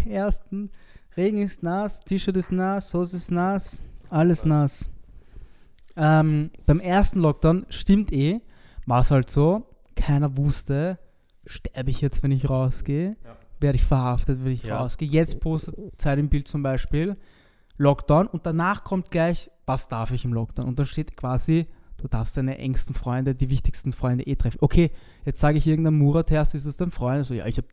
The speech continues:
Speaker 1: tausend Freunde, ich hab tausend Freunde Facebook.“
Speaker 2: Sie
Speaker 1: Das war jetzt
Speaker 2: dürfen
Speaker 1: auch
Speaker 2: es halt nicht. Das war ja beim ersten, beim ersten Mal der Fall, dass sie halt, äh, Leute gestraft haben. Wir
Speaker 1: Uns
Speaker 2: hätten,
Speaker 1: auch.
Speaker 2: wir wären ja auch fast gestraft
Speaker 1: Du,
Speaker 2: worden.
Speaker 1: ich sag's dir, wenn ich jetzt zum Beispiel gesagt hätte zu der Zeit, okay, ich geh mit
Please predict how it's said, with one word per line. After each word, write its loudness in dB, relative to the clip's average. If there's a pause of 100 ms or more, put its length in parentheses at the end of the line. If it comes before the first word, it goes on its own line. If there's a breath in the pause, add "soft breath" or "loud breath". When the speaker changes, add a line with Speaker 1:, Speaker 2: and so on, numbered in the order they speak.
(180)
Speaker 1:
tausend -8
Freunde, -4
ich -10
hab -14
tausend -8
Freunde -6
Facebook.“ -14
Speaker 2:
Sie -20
Speaker 1:
Das -20
war -10
jetzt -4
Speaker 2:
dürfen 0
Speaker 1:
auch -4
Speaker 2:
es -6
halt -4
nicht. -14 (440 soft breath)
Das -16
war 0
ja 0
beim -6
ersten, -6
beim -6
ersten -6
Mal -4
der -6
Fall, -4
dass -8
sie -4
halt, -6
äh, -4
Leute -6
gestraft -10
haben. -6 (300 soft breath)
Wir 2 (180)
Speaker 1:
Uns 2
Speaker 2:
hätten, 4
Speaker 1:
auch. 2
Speaker 2:
wir 0
wären -6
ja -8
auch -4
fast -6
gestraft -4
Speaker 1:
Du, 6
Speaker 2:
worden. 2
Speaker 1:
ich 4
sag's 4
dir, -2
wenn 4
ich 6
jetzt 0
zum -4
Beispiel 2
gesagt 0
hätte 0
zu -2
der 2
Zeit, -2
okay, 2
ich -2
geh 2
mit -2